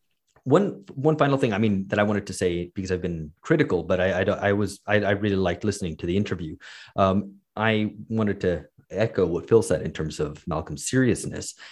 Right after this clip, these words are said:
I thought the aspect on barriers to entry to the, um, to, to the party really distinguished the Örebro Party from most populist initiatives, which are precisely ab-,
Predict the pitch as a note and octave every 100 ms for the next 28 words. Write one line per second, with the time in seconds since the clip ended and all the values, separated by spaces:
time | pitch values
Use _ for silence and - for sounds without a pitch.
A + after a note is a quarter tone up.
0 | - - F#2+ G2+ F#2+ G2 G2 F#2 F2 E2+
1 | D#2+ _ _ A2 G#2+ - G2 F#2 F2 G2
2 | F#2+ F2+ - E2+ A2+ - E2+ C#2+ - -
3 | G2+ D#2+ D2 D2 D2 - D#2+ D2+ D2+ D2
4 | - - _ F2+ D#2+ D2+ D2+ D2 _ _
5 | _ - - _ _ - A#2 F#2+ G2+ F#2
6 | A2 A2 F#2+ D#2+ - - _ B2 B2+ A2
7 | G2 A#2+ A#2 G2+ F2+ - - G2+ G#2+ F#2
8 | F2+ F2 F2 E2+ - F#2+ G2 A2 - E2+
9 | E2+ - F2 D#2 - D2+ - F2+ E2+ -
10 | F2 G#2 F#2 F#2+ F2+ F2